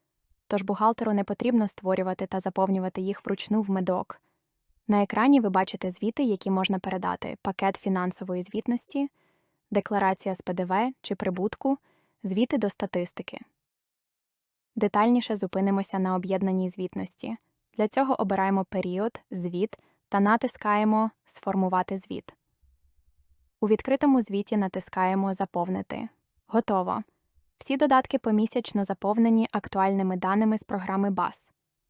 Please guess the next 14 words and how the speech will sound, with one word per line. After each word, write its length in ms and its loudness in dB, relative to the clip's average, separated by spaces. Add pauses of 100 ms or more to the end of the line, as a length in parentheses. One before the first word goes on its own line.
(400)
Далі 240 8
бухгалтер 520 4
може 240 4
перевірити 600 -2
та 240 2
за 120 0
потреби 600 -2
відредагувати 720 -2
дані. 440 -4 (840)
Програма 540 6
має 260 4
зручні 400 0
налаштування, 680 2
наприклад, 480 -2